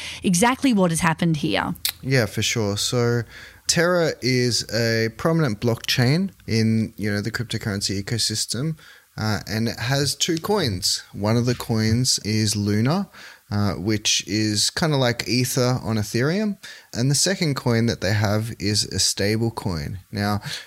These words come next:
Speaker 2: it's not a regular stable coin backed with U S dollars. Uh, it was actually backed with Luna and other cryptocurrencies like Bitcoin, Ethereum, and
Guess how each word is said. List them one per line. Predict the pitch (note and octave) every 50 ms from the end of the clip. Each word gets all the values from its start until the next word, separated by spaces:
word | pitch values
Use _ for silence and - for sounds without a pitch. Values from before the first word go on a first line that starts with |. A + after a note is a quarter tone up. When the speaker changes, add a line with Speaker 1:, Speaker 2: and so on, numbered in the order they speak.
| - _
Speaker 2:
it's | A2+ A#2 - -
not | - D#3+ D#3+ D3
a | B2
regular | G2+ A#2 C3 C#3+ C#3+ C3 A2+
stable | G#2 - - G#2+ G2+ G2 G2+ G2+
coin | - - G#2+ G2 G2+ A2+ C3+ D#3+ D#3 - - - G2 -
backed | - G#2+ G#2+ A2 - - - -
with | G#2+ G2 F#2 G2+
U | G2+ F#2+
S | F#2 F2+ -
dollars. | - - A#2 C3 B2+ G#2 F#2 G2+ A2+ A#2+ - - - - _ -
Uh, | F#2 G2 F#2 - -
it | F#2+ G2+ F#2 F2
was | F#2+ G2+ G2+ G#2+
actually | A2+ A2+ - - - G#2+ F#2+
backed | F#2+ - A2 F#2+ G2+ - - - - - - - _ _ _ -
with | F#2 G2+ G2+ F#2+
Luna | G2+ F#2+ G2 F#2+ F#2+ G2 G#2 A#2 C#3 D#3 C#3 - -
and | - F2+ G2 G2 G2+ G2 - -
other | - G2 C3 D#3+ D#3
cryptocurrencies | - - - - - F#2 F#2 - - G2+ F#2+ F2+ - G2 F2+
like | G2+ F#2 - -
Bitcoin, | A2+ G#2+ - - - G#2 G2 G2 F#2+ F#2+
Ethereum, | G2 G2 - G2+ F#2 F2 F2 F2+ F#2 F#2 F#2+ F#2+ F#2 - - - - - - _
and | - F2 F#2 F#2 F2+ F2 -